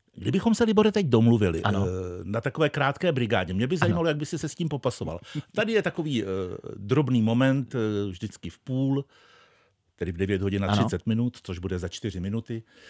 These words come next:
Speaker 1: vysílá Radiožurnál takzvané krátké zprávy.
Speaker 2: Mhm.
Speaker 1: A ono to má nějakou znělku,
Speaker 2: Mhm.
Speaker 1: něco tam zapípá.
Speaker 2: Mhm.
Speaker 1: Já tě nechci zkoušet, eh, proto se to snažím domluvit dopředu. Když mi
Speaker 2: Ano.
Speaker 1: řekneš, že ne, udělám to já.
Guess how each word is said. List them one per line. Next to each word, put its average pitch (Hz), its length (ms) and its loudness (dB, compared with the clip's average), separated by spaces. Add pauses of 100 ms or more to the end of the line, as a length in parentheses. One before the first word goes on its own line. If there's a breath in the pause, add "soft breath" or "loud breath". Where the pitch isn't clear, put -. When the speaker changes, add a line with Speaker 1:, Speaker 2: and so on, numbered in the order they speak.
(160 loud breath)
Speaker 1:
vysílá 101 500 -2
Radiožurnál 95 580 -4
takzvané 92 360 -6
krátké 87 400 -8
zprávy. 113 540 -10
Speaker 2:
Mhm. 90 260 -2 (200)
Speaker 1:
A 92 420 -2
ono 131 160 0
to 135 80 -4
má 120 140 0
nějakou 90 320 -6
znělku, 110 320 -4
Speaker 2:
Mhm. 110 220 2
Speaker 1:
něco 110 260 -2
tam 92 180 -6
zapípá. 95 540 -4
Speaker 2:
Mhm. 120 180 -2 (220 soft breath)
Speaker 1:
Já 110 80 -4
tě 160 120 0
nechci 151 220 0
zkoušet, 170 540 -2
eh, 90 360 -2
proto 104 320 0
se - 140 -4
to 104 140 -4
snažím 104 340 -2
domluvit 101 360 0
dopředu. 101 440 -2
Když 78 180 -8
mi - 20 -6
Speaker 2:
Ano. 98 100 2
Speaker 1:
řekneš, 92 260 -2
že 87 100 -2
ne, 98 140 0
udělám 95 400 -4
to 113 120 -6
já. 120 220 -2